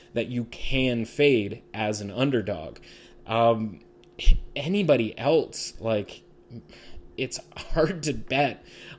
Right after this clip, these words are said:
on a favorite at this point in college football. So you're gonna see a lot more underdogs showing up on my cards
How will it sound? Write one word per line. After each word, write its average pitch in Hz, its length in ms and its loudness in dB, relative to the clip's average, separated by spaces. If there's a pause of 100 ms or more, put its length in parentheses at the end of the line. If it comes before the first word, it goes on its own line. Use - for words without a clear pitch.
on 131 200 2
a 120 60 2
favorite 131 440 4
at 107 160 -4
this 113 180 2
point 107 300 -6
in 123 220 -2
college 107 340 -2
football. 139 380 0
So - 100 -4
you're 135 120 0
gonna 156 120 0
see 143 140 0
a 120 60 2
lot 123 400 -2
more 123 220 0
underdogs 110 460 -4
showing 110 380 -2
up 101 180 -6 (260)
on 135 220 2
my 127 140 4
cards 107 460 -2